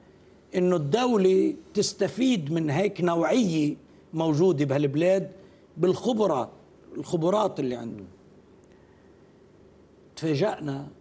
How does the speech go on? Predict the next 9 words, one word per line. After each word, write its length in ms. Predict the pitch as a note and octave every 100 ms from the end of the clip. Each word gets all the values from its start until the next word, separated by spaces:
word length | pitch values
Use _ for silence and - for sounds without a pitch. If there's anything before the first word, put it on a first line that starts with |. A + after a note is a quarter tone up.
| - - -
بعد 560 | C3 G3 - C#3 B2+ C3+ -
ثلاثة 520 | E3+ A3 A3+ - F#3+
وأربعين 800 | F3+ - F3+ E3+ D3 G#3 A3 G#3+
يوم، 340 | G#3 F#3+ A#2+ - - - - - - - - - - - - - - - - - - - -
انتبه 420 | - F#3+ G3+ E3 - -
عالظبط 540 | D3+ C3 E3 G#3 -
شو 60 | D#3
عم 120 | B2+
قلك، 340 | A#2+ A2+ F2